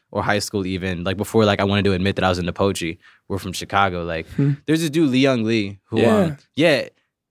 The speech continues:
Speaker 1: he stays in Chicago. And that made, like, I was just, I figured that out when I moved here. And I was like, "Damn, I did not realize, like, how much this city has been, like, at my neck." You know, <laughs>
Speaker 2: Hmm.
Speaker 1: that's a, but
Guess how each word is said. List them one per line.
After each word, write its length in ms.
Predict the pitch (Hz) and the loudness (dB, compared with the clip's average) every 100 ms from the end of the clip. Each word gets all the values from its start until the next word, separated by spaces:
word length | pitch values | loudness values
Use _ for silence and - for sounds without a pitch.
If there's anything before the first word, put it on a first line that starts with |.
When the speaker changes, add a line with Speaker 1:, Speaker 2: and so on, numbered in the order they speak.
| _ _ | _ _
Speaker 1:
he 240 | - 254 | 0 0
stays 260 | - 202 151 | 4 2 2
in 60 | 151 | 0
Chicago. 540 | 135 123 104 87 85 | 0 0 0 -2 -6
And 140 | 135 | 0
that 120 | 214 233 | 2 4
made, 160 | 233 | 2
like, 160 | 180 190 | 2 2
I 100 | 208 | 4
was 120 | 233 | 2
just, 220 | 214 214 - _ | 2 -2 -4 _
I 80 | 175 | 0
figured 220 | 180 190 | 2 4
that 80 | 175 | 4
out 120 | 151 | 4
when 80 | 139 | 2
I 40 | 123 | 2
moved 260 | 135 147 113 | 2 0 -2
here. 160 | 101 87 _ _ _ | -6 -8 _ _ _
And 80 | 156 | -8
I 20 | |
was 120 | 156 | -8
like, 200 | - 95 | -8 -14
"Damn, 280 | - 165 110 | -10 -6 -4
I 80 | 151 | -2
did 100 | 156 | 0
not 300 | 123 131 107 | 2 2 0
realize, 360 | 113 110 95 92 | -2 0 -2 -4
like, 100 | 90 | -6
how 140 | - 101 | -4 -2
much 260 | 98 87 | -2 -4
this 140 | 95 92 | -4 -4
city 380 | 95 87 82 - _ - | -4 -4 -6 -14 _ -8
has 180 | 98 90 | -4 -2
been, 160 | 95 | -2
like, 320 | 90 82 80 _ _ - | -2 -4 -6 _ _ -4
at 120 | 95 | -2
my 160 | 95 90 | 0 0
neck." 400 | 87 - - _ _ - | -2 -4 -10 _ _ -6
You 80 | - | -2
know, 60 | 147 | 0
<laughs> 40 | |
Speaker 2:
Hmm. 20 | |
Speaker 1:
that's 160 | - 131 | 0 0
a, 140 | 156 - 196 190 135 | 0 -2 -18 -8 0
but 340 | 139 127 | 2 2